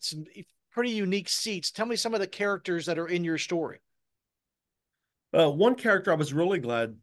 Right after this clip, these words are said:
Speaker 2: to find was the guy who, uh, says he wrote the very first story about this quote unquote controversy. Uh, he was a teacher in a, a nearby school at the time, Purnell, and he was a part-timer at the Wynnewood newspaper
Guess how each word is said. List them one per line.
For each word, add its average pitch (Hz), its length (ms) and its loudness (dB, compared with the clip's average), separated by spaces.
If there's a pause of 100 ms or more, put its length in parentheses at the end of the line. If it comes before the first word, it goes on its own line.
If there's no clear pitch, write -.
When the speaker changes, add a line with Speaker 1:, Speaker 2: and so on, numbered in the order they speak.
Speaker 2:
to 123 160 -4
find 117 460 0
was 131 300 0
the 127 80 -2
guy 127 340 2
who, 135 340 0 (220)
uh, 113 340 -4 (760)
says 147 280 0
he 165 80 4
wrote 156 260 4
the 135 140 4
very 135 400 2
first 156 320 -4
story 180 340 2
about 131 300 2
this - 180 0
quote 131 240 -2
unquote 135 400 0
controversy. 123 680 -6 (500)
Uh, 107 140 -4
he 131 120 2
was 131 160 2
a 131 120 2
teacher 143 540 0
in 127 100 0 (480)
a, 117 40 -10
a 107 40 -6
nearby 127 360 2
school 135 360 0
at 135 80 -2
the - 80 -16
time, 135 560 -2 (260)
Purnell, 127 640 0
and 113 160 -8
he 139 140 0
was 117 240 -2
a 98 260 -4 (760)
part-timer 143 600 4
at 127 80 -2
the 127 80 -2
Wynnewood 143 400 4
newspaper 135 640 -2